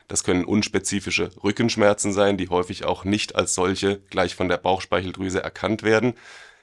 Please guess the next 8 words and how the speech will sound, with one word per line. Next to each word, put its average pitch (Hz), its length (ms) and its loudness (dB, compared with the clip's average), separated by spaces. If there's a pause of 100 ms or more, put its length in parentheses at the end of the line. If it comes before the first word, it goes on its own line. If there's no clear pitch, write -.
Gelegentlich 113 680 2 (100)
äußert 92 300 0
sich 92 120 -6
Bauchspeicheldrüsenkrebs 98 1040 0
sehr 87 160 -2
früh 113 360 -2
mit 107 140 2
einer 87 280 -2